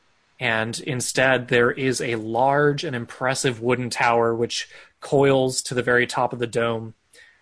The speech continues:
And you f-, see a flickering light shining from the two windows on the side and from under a large wooden door in the front. And you can hear voices murmuring from within it.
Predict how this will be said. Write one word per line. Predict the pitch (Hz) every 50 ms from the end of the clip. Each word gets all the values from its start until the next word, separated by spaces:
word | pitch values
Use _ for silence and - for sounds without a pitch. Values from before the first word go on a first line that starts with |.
| _ _ _ _ _ _ _ _ _ _ _ _ _ _ -
And | - 127
you | 120
f-, | 113 -
see | - - - 175 202
a | 165
flickering | - - - 160 156 - 156 139 131
light | 120 123 120 120 131 -
shining | - - 135 120 117 117 117 120 120 113
from | - - 131 117 117 117 117 117 120 - _ -
the | 143 127
two | - - 156 131
windows | 120 127 123 127 127 123 127 120 120
on | 123 120
the | 120 113
side | - - 135 120 123 120 120 117 113 113 - - - - - - - _ _ _ _
and | - 127 120 117 113 117 113 -
from | - 139 127 143
under | 147 127 123 120 120 120
a | 113
large | 113 113 120 120 127 131 123 -
wooden | 120 123 120 123 120
door | 110 120 117 120 117
in | 117
the | 117 113
front. | - - 127 113 110 - - - - - - _ _ _ _ _ _ _ -
And | 131 120
you | 117
can | 117 - 120
hear | 107 107 127 117
voices | 110 104 - 120 127 123 - - 131 117 110
murmuring | 123 117 117 117 117 117 120 113 113 113 120 139 147 151 - _ _ _ _ _ _ _ _ _ _ _ _ _ _ _ _ _ _ _ _ _
from | - 135 117 113
within | 117 107 - 117 107 107
it. | 117 -